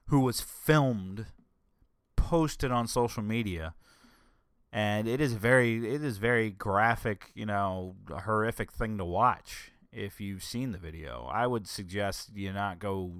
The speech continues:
digging around and looking for it out of respect for the family. And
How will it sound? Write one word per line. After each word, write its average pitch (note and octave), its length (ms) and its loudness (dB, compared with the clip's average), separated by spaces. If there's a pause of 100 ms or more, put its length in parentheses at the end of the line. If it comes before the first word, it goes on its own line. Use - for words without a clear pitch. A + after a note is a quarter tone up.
(100)
digging G#2+ 260 -4
around G2+ 260 -2
and F2 100 -8
looking A2 200 -8
for F2+ 280 -8
it F2+ 80 -6
out F#2+ 160 -4
of F2 80 -10
respect F#2 400 -4
for - 80 -12
the E2+ 80 -10
family. G#2 460 -6 (1900)
And F#2+ 600 -4